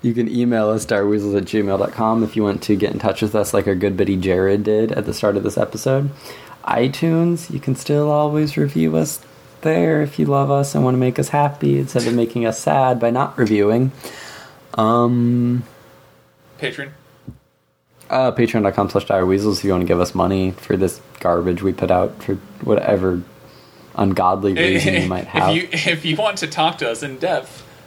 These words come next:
Speaker 2: about our, uh, our Harry Potter houses and explain to me what Slytherin is,
Speaker 1: <laughs>
Speaker 2: email
Speaker 1: How do you
Speaker 2: us.
Speaker 1: not know what Slytherin is?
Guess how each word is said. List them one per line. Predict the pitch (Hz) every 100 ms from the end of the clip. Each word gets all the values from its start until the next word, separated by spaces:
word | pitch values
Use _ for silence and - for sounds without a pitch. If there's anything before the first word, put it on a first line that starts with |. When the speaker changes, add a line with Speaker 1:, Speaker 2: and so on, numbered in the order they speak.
| -
Speaker 2:
about | 131 147 139 -
our, | 135 131
uh, | 127 123
our | 165 123
Harry | - 180 151
Potter | - 180 151
houses | 120 117 117 127
and | 135 135
explain | - - 135 143
to | 147
me | 151
what | 139 127
Slytherin | - - 180 156 120 107 127
is, | 139 185 151 - - -
Speaker 1:
<laughs> | - - - - - - - - 339 269 320 -
Speaker 2:
email | - 190
Speaker 1:
How |
do | 269
you | 269
Speaker 2:
us. |
Speaker 1:
not | 269 247
know | 214
what | 208
Slytherin | - 226 226 220 175
is? | 127 117 131 -